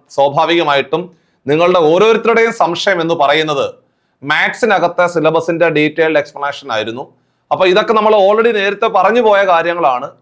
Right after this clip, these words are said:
ഇതെല്ലാം, ഈ പറഞ്ഞു പോയതെല്ലാം ഇപ്പം ആദ്യം തന്നെ നിങ്ങൾക്ക് അവിടെ കാണാൻ സാധിക്കുന്നത് ഹിസ്റ്ററിയാണ്. കേരള ഹിസ്റ്ററി ഉണ്ട്, അതേപോലെ തന്നെ, ആ, വേൾഡ് ഹിസ്റ്ററി ഉണ്ട്,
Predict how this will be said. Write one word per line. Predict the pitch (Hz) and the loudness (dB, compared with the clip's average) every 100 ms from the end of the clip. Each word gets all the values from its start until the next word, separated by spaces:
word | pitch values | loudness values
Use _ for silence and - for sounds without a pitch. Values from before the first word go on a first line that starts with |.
| 151 | -2
ഇതെല്ലാം, | 160 156 170 139 - - | 0 2 2 0 -2 -10
ഈ | 139 - | -12 -2
പറഞ്ഞു | 147 156 | -2 0
പോയതെല്ലാം | 156 151 143 131 117 - | 0 2 2 0 -4 -8
ഇപ്പം | 117 143 143 - _ _ 143 | -4 -4 -4 -8 _ _ 0
ആദ്യം | 160 196 190 | 2 2 2
തന്നെ | 185 | 2
നിങ്ങൾക്ക് | 170 175 170 | 2 0 0
അവിടെ | 165 165 | 0 0
കാണാൻ | 147 156 165 | 0 0 0
സാധിക്കുന്നത് | 151 131 147 151 139 143 | 0 0 0 -4 -4 -4
ഹിസ്റ്ററിയാണ്. | 135 131 - 151 147 117 123 - _ _ _ _ 139 | -4 -8 -2 0 2 0 -4 -12 _ _ _ _ 0
കേരള | 147 160 | 2 2
ഹിസ്റ്ററി | 160 160 180 143 | 0 -2 -2 0
ഉണ്ട്, | 120 135 - _ _ - | -2 -6 -8 _ _ -2
അതേപോലെ | 139 151 160 160 | 0 2 2 2
തന്നെ, | 151 151 147 139 | 0 0 -2 0
ആ, | 135 131 - | 2 0 -2
വേൾഡ് | 127 147 156 | 0 0 2
ഹിസ്റ്ററി | 175 170 185 165 | 0 0 -2 -2
ഉണ്ട്, | 117 113 | -2 -6